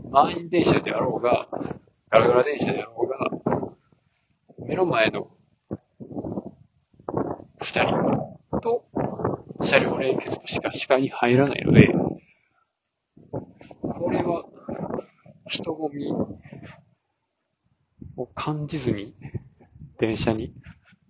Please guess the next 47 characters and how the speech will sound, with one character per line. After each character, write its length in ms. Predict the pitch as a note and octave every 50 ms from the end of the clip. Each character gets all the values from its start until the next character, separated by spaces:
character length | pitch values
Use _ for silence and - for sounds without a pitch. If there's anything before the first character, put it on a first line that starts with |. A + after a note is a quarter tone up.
| _ _ _
入 220 | C#3 A#2+ A#2 A2+
れ 60 | G#2+
る 100 | A2+ A2+ -
っ 60 | - -
て 80 | -
い 200 | - - - -
う、 140 | - - - - _ _ _ _ - _ _ - _ - - - - - - - - - - - - - - - - - - _ _
ま 100 | - A2+
あ、 20 |
そ 140 | - - C#3
う 20 |
い 20 | C3+
う 40 |
こ 120 | - D3 C#3
と 180 | A2+ G2+ G2+
を 40 | G2+
ち 180 | G#2+ - - C3
ょ 20 |
っ 40 | -
と 100 | - -
気 140 | - - B2+
づ 140 | A#2 B2+ B2+
い 80 | A2+
た 100 | - G#2
も 180 | G2+ G#2 G#2 G2
ん 60 | F#2+
で 80 | - -
す 100 | - -
か 80 | -
ら、 260 | G#2+ G#2 G2+ G2 - - _ _ _ _ _ _ _ _ - _ _ - - - - - - _ _ _ _ _ _ _ _ _
ま 80 | - G#2+
あ、 40 | G#2 -
早 160 | - - A2
速 380 | - - A2 - A2 A#2+ - - - - - - _ _ _ _ _ _ _ -
明 60 | -
日 160 | - - -
か 100 | A#2+ A#2+
ら 80 | G#2+ G#2+
や 60 | A2
っ 40 | -
て 140 | - - A#2
い 40 | G#2+
こ 120 | A2 A2+
う 40 | G#2+
か 80 | G#2
な 140 | G2+ G#2 G#2
と 80 | -